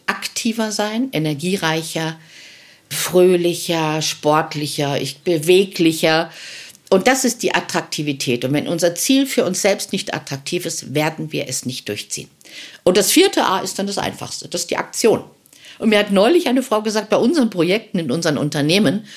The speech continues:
fangen wir immer mit dem letzten A an und wundern uns dann, dass es zwischendurch Widerstände gibt, es nicht läuft,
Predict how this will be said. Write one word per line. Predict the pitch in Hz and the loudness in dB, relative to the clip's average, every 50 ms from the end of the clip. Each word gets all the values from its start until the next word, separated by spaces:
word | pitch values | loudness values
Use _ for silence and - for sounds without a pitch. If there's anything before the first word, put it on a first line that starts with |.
| - - - - _ - | -20 -20 -20 -20 _ -6
fangen | - - 214 226 226 202 196 | 0 2 4 4 4 4 4
wir | 175 | 4
immer | 151 196 208 | 4 2 2
mit | 196 190 180 - | 2 0 0 2
dem | 175 160 156 | 0 2 2
letzten | 151 156 156 - - - - 185 175 | 2 0 0 -2 -6 -6 -4 -4 -4
A | - - 113 127 135 | -2 -2 -2 -2 -2
an | - - 147 143 131 139 - _ _ _ _ _ _ _ _ | -2 -2 0 0 -2 -4 -6 _ _ _ _ _ _ _ _
und | 180 170 156 165 | 0 0 2 4
wundern | 226 311 349 339 240 165 123 | 4 4 4 4 4 2 2
uns | 95 131 135 135 - | 2 2 2 2 2
dann, | - 165 190 214 | 2 2 2 2
dass | 185 147 - | 0 -2 -2
es | 147 135 - - | -2 -4 -4 -4
zwischendurch | - 160 170 - - 156 139 127 117 110 113 - - - - - - _ - | -2 -4 -2 -2 -2 0 2 2 2 2 0 -2 -8 -14 -16 -18 -16 _ 0
Widerstände | 240 269 262 247 233 220 - - - 202 190 190 175 165 170 165 | 2 4 4 4 4 2 2 0 0 0 0 2 0 0 -2 -2
gibt, | 165 170 160 160 160 - | 0 0 0 0 0 -2
es | 123 120 - - | -4 -4 -2 -2
nicht | 120 120 - - | -2 -2 0 2
läuft, | 175 180 175 175 170 170 175 175 - - | 4 6 6 6 6 4 4 0 -4 -10